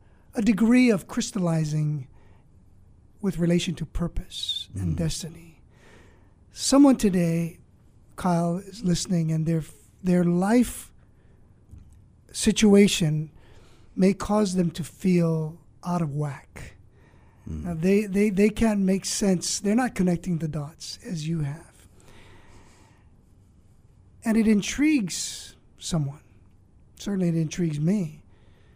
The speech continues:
Speaker 1: to hear how God has indeed worked, even for believers.
Speaker 2: Mm.
Speaker 1: Some believers may look back and think,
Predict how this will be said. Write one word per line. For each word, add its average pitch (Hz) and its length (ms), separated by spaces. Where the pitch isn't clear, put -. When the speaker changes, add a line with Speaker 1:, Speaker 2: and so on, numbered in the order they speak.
Speaker 1:
to 262 100
hear 202 360
how 185 500
God 190 280
has 226 460
indeed 160 720
worked, 190 480
even 330 320
for - 180
believers. 196 680
Speaker 2:
Mm. 90 40
Speaker 1:
Some 247 200
believers 240 440
may 175 160
look 175 220
back 175 360
and 156 120
think, 160 380